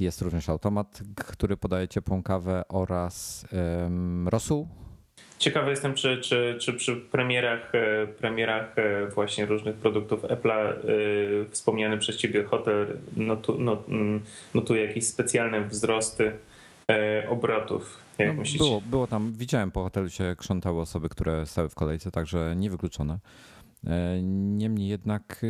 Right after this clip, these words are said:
Speaker 1: rzut beretem jest od, od hotelu do wejścia dosłownie pięćdziesiąt metrów. Przy-, przypominam, to jest wejście do galerii.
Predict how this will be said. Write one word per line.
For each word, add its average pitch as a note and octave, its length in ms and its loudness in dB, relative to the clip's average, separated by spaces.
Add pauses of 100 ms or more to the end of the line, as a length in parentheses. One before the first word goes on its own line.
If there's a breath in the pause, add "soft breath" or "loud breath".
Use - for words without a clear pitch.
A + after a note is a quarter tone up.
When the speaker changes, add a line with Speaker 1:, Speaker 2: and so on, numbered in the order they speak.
Speaker 1:
rzut A#2+ 240 -2
beretem G#2+ 300 0
jest F2 140 -4
od, G#2 160 -4
od G#2 160 0
hotelu G2+ 360 0
do F#2 320 0
wejścia F#2+ 300 -2
dosłownie F2+ 340 -2
pięćdziesiąt F2+ 340 0
metrów. F#2+ 260 -2
Przy-, - 340 -4
przypominam, F2 400 -2
to F2 80 -4
jest E2+ 100 -2
wejście F#2 280 -2
do E2+ 180 0
galerii. F2 480 -2